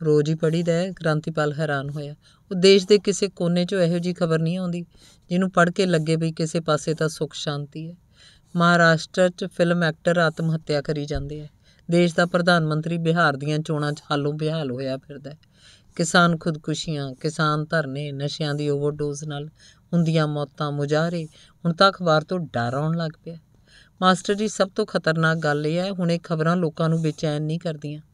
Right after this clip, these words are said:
ਨਾ ਅਜੀਬ ਲੱਗਦੀਆਂ। ਲੋਕ ਸਿਰਫ ਖਬਰ ਦੀ ਸੁਰਖੀ ਪੜ੍ਹਦੇ ਆ ਤੇ ਫਿਰ ਅਗਲੀ ਖਬਰ ਦੇਖਣ ਲੱਗਦੇ ਆ। ਗੱਲ ਕਰਕੇ ਕ੍ਰਾਂਤੀਪਾਲ ਉੱਪਰ ਵੱਲ ਨੂੰ ਚੜ੍ਹੀ ਆਉਂਦੀ ਕਾਲੀ ਘਟਾ ਵੱਲ ਦੇਖਣ ਲੱਗਾ। ਸ਼ਾਇਦ ਅਜਿਹੇ ਹਾਲਾਤ ਕਾਰਨ ਹੀ ਮਾਪੇ ਬੱਚਿਆਂ ਨੂੰ ਬਾਹਰ ਭੇਜਣ ਨੂੰ ਤਰਜੀਹ ਦਿੰਦੇ ਆ।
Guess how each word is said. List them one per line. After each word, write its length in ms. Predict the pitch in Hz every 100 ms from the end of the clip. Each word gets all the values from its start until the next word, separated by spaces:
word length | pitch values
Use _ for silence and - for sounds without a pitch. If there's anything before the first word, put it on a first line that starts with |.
| _ _ -
ਨਾ 220 | 175 175
ਅਜੀਬ 260 | 175 165 156
ਲੱਗਦੀਆਂ। 460 | 147 139 135 139 143 _ - _
ਲੋਕ 200 | 190 190
ਸਿਰਫ 320 | - 226 220 -
ਖਬਰ 380 | 190 160 165 165
ਦੀ 160 | 175
ਸੁਰਖੀ 400 | 175 170 160 -
ਪੜ੍ਹਦੇ 360 | 160 156 170 185
ਆ 60 | 180
ਤੇ 100 | 175
ਫਿਰ 200 | 170 156
ਅਗਲੀ 220 | 156 151
ਖਬਰ 300 | 160 147 143
ਦੇਖਣ 440 | 147 139 - 151
ਲੱਗਦੇ 300 | 143 139 -
ਆ। 120 | - _ _ _ _ _ _ _ - - - 170
ਗੱਲ 180 | 170
ਕਰਕੇ 380 | 165 170 156 165
ਕ੍ਰਾਂਤੀਪਾਲ 580 | 165 156 151 160 160 151
ਉੱਪਰ 280 | 156 - 160
ਵੱਲ 200 | 156 147
ਨੂੰ 140 | 147
ਚੜ੍ਹੀ 280 | 156 160 175
ਆਉਂਦੀ 240 | 165 151
ਕਾਲੀ 340 | 151 151 139 135 160
ਘਟਾ 180 | 170
ਵੱਲ 180 | 147 139
ਦੇਖਣ 380 | 135 - - 147
ਲੱਗਾ। 240 | 156 - - _ _ _ -
ਸ਼ਾਇਦ 380 | - 202 208 196
ਅਜਿਹੇ 320 | 185 185 196
ਹਾਲਾਤ 360 | 175 156 151 -
ਕਾਰਨ 360 | 160 151 160
ਹੀ 60 | 160
ਮਾਪੇ 340 | 156 143 160
ਬੱਚਿਆਂ 340 | 156 143 160 151
ਨੂੰ 120 | 156
ਬਾਹਰ 200 | 156 165
ਭੇਜਣ 340 | 190 175 151
ਨੂੰ 140 | 151 156
ਤਰਜੀਹ 400 | 156 143 160 175
ਦਿੰਦੇ 340 | 160 147
ਆ। 60 | -